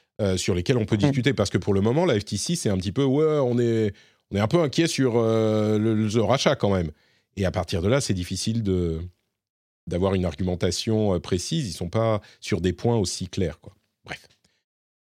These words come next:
Speaker 1: Le, le, le juge devra en, en juger bientôt également pour, euh, pour la F T C.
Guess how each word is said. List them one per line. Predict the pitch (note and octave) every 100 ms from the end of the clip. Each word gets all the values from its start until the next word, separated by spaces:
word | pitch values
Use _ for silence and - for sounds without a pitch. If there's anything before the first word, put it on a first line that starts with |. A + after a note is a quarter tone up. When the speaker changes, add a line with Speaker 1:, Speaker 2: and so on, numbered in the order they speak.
| -
Speaker 1:
Le, | F2+ E2
le, | D#2+ F2+ F2 D#2 D2+ C#2+ - _ _ _
le | F2 F#2
juge | F2+ C#3+ C3+
devra | G#2 F#2 A2+ A#2 -
en, | A2 F#2+ -
en | C3+
juger | C3 C3+ G#2+ A#2+ C3+
bientôt | G#2+ F#2+ A#2
également | A2 F#2 E2+ G#2
pour, | A#2 - E2 D2+
euh, |
pour | D2+ G2
la | E2+
F | D#2
T | -
C. | -